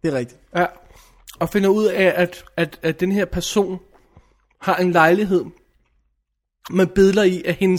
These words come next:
Speaker 2: selv og hendes far.
Speaker 1: Det er rigtigt.
Speaker 2: For eksempel. Samtidig, så, må, og så er vi også, øh, vi er til en familiefest på et tidspunkt.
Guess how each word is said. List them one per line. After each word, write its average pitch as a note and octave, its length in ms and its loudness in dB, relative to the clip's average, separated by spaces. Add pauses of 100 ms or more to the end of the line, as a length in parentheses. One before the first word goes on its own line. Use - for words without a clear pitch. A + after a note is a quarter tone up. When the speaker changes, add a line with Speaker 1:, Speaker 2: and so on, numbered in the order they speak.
Speaker 2:
selv G3+ 180 2 (960)
og E3+ 100 0
hendes F3 240 -2
far. D#3+ 380 0 (240)
Speaker 1:
Det C#3+ 140 -8
er B2 60 -8
rigtigt. - 340 -16 (720)
Speaker 2:
For F3+ 80 -2
eksempel. E3+ 340 -6 (1040)
Samtidig, A3+ 480 0 (920)
så, - 160 -6
må, G#3 160 4
og F#3 100 -4
så A3 120 -2
er G#3+ 120 2
vi G3+ 160 2
også, G3 320 2
øh, F#3 200 2 (360)
vi F#3 60 0
er F#3+ 40 -4
til G#3 140 -2
en G3 60 -4
familiefest A3 580 0
på F3 80 -6
et E3+ 60 -10
tidspunkt. E3 400 -8